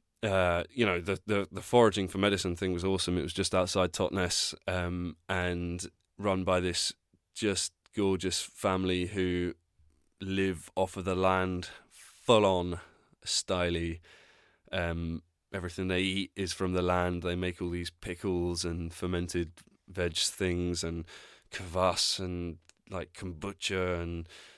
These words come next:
they make all these things themselves, and then they, they forage everything they eat and use for medicine, and she'd made this sushi out of, like, seaweed and, uh, and dandelion leaves and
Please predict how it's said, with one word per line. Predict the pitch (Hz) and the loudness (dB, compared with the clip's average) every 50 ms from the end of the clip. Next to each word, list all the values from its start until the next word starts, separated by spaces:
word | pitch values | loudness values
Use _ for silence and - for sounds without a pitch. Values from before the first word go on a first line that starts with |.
| - _ - | -20 _ -8
they | 90 92 | -6 -4
make | 98 104 104 98 - | 0 0 0 0 0
all | 113 107 98 | 0 0 2
these | 98 95 90 - | 0 0 -2 0
things | - 98 95 90 | 0 0 -2 -2
themselves, | 90 92 90 - 107 101 98 98 98 92 87 87 | -2 -2 -2 2 2 4 4 4 2 2 0 -2
and | 92 92 95 95 | -2 -2 0 0
then | 92 92 | 0 -2
they, | 92 92 - _ | -2 -4 -6 _
they | - 90 92 | -6 -6 -6
forage | - - - 107 104 98 98 95 85 104 | -6 -4 0 2 4 4 4 4 4 2
everything | 98 87 95 92 85 101 98 95 92 | 0 2 0 -2 0 0 0 2 2
they | 92 90 87 85 - - - - - - _ _ - - | 2 2 0 -2 -4 -10 -20 -20 -20 -20 _ _ -10 -4
eat | 110 107 101 101 - - | -2 0 0 0 -2 -4
and | 92 95 95 | -4 -4 -2
use | 98 101 95 - | 0 0 -2 -2
for | - 101 92 | 0 0 2
medicine, | 92 101 101 92 98 92 - - 101 95 92 92 | 2 4 4 2 2 2 2 4 4 4 4 4
and | 92 90 85 85 87 87 82 - - - - | 2 2 2 0 -2 -4 -4 -8 -12 -12 -10
she'd | - - - 98 92 | -8 -6 -6 -4 -4
made | 101 98 95 92 87 | -2 -2 -2 -2 -2
this | - 92 87 - - - - - _ - | -4 -4 -2 -2 -4 -4 -6 -10 _ -8
sushi | - - - - 113 104 95 - - 104 101 95 98 95 | -4 -4 -2 0 0 -2 -2 -2 -2 -2 -2 0 2 2
out | 87 90 82 67 | 2 2 0 0
of, | 87 87 85 82 | -2 -2 -2 -2
like, | 92 90 87 87 - - - - - _ - - - - - - - _ _ _ | -2 0 0 -2 -4 -8 -12 -18 -18 _ -20 -20 -20 -20 -20 -20 -20 _ _ _
seaweed | - - - - 110 101 98 98 95 92 92 95 87 - - | -4 -4 -2 0 0 0 0 0 0 0 0 -2 -4 -4 -6
and, | 95 95 90 87 85 85 85 85 85 - - - - - | -4 -2 0 0 0 -2 -2 -2 -4 -6 -8 -10 -8 -6
uh, | 87 85 82 80 80 80 82 82 82 82 80 82 82 - - | -4 -2 -2 -2 -4 -4 -2 -2 -2 -2 -2 -4 -4 -4 -6
and | 85 - 85 82 - | -6 -6 -6 -6 0
dandelion | - 98 101 104 101 104 104 104 101 98 98 98 95 95 | 2 2 2 4 2 2 4 4 4 4 4 4 2 2
leaves | 95 98 98 95 95 95 95 95 90 92 95 - - | 2 2 0 0 0 0 -2 -2 -4 -6 -8 -6 -4
and | 92 87 85 85 82 85 80 | -4 -2 -2 -2 -2 -4 -4